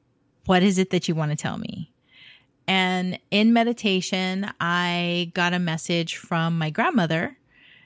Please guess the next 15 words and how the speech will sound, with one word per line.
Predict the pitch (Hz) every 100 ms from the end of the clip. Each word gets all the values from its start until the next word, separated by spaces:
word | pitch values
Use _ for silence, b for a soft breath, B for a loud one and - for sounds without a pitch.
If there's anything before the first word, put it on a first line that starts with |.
| b -
um, | 170 160 -
and | 175 185
my | 165
grandfather, | 175 160 170 147 127 156 233 240 -
who | - 190
were | 175
divorced | 165 156 180 220 -
in | 180 156
life. | 151 147 196 - - - b b b b b _ -
Both | 214 240 -
came | 240 220
through | - 185 165 156 160 - -
saying | - 185 175 170 170
that, | 170 160 160 - -
um, | - 165 165 156